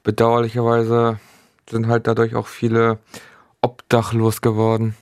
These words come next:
Zwei Straßenzüge waren unbewohnbar. Also inzwischen ist alles wieder in Ordnung, aber die Explosion hat halt bei einigen halt Spuren hinterlassen.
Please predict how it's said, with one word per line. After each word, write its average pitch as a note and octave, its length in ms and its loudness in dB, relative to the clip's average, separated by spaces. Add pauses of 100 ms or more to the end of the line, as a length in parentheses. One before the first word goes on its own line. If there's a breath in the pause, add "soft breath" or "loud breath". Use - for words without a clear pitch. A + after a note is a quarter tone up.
Zwei - 180 -4
Straßenzüge A2 840 -2
waren G#2+ 200 0
unbewohnbar. A2 960 -2
Also A#2 180 0
inzwischen A2+ 400 0
ist A2 160 0
alles A2+ 300 0
wieder G#2+ 160 -2
in G#2+ 80 0
Ordnung, G#2 360 -2
aber G#2 360 -4 (1300 loud breath)
die A2 120 -2
Explosion B2 580 0
hat A#2+ 200 -2
halt A#2+ 180 0
bei A#2 180 0
einigen A2+ 440 -2
halt A2 180 0
Spuren A2+ 380 -2
hinterlassen. A2+ 680 -2